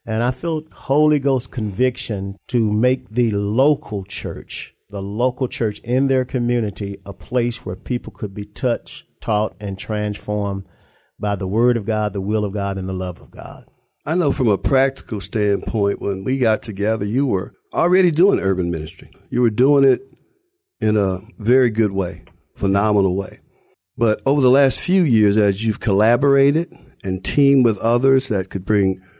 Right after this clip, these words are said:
Speaker 2: uh, additional resources, and not just financial resources, but that too, but intellectual, social capital, all different types of resources, man, it's just been,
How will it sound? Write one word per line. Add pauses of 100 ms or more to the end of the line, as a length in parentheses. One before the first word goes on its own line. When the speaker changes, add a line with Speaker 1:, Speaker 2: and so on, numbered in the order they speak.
(400)
Speaker 2:
uh,
additional
resources, (260)
and
not
just (360)
financial
resources,
but
that
too, (240)
but
intellectual,
social
capital, (180)
all
different
types
of
resources,
man,
it's
just
been,